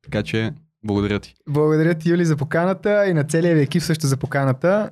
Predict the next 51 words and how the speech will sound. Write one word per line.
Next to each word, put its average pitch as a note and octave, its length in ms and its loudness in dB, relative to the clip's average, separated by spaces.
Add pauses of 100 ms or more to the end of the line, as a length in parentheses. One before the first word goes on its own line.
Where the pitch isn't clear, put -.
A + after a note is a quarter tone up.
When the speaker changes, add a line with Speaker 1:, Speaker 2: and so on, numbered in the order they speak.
Speaker 2:
И D#3 120 2
се D#3 200 0
радвам, D#3 200 2
че D#3 120 -2
успяхме C#3 300 -2
да C3 60 0
го B2+ 60 0
направим B2+ 240 0
това B2 140 0
нещо A#2+ 260 -2
и D#3 100 4
сега C#3+ 140 0
да B2 60 2
сме B2 120 -4
тук C#3+ 200 -4
и - 20 2
да B2+ 40 0
си B2 120 -4
говорим. A#2 280 0 (720)
Speaker 1:
А, G2+ 200 -2
ние B2+ 160 2
започнахме D3+ 420 0
да C#3+ 60 0
си B2+ 80 -2
говорим A#2+ 300 0
малко B2+ 260 -2
за A2+ 100 -2
градинарство A2 640 -2
преди G#2+ 220 -2
епизода, A#2 460 0
ма C3+ 120 2
дай A#2 200 0
сега A#2+ 160 -2
да A2+ 80 -2
минем A2 400 0
малко G#2+ 320 -2
по, G#2+ 140 -4
по, G2+ 400 -2
по A#2 80 -4
същество. - 580 -4 (480)
А, A2 540 -2 (720)
нека, F#3 420 0
нека D#3 220 0
започнем C3 440 0
от G2 80 0
някъде. A2+ 400 0
Значи D#3 240 -2
ти E3 100 -2
си D#3+ 80 -6
човек, C3+ 440 -2
който C3 680 0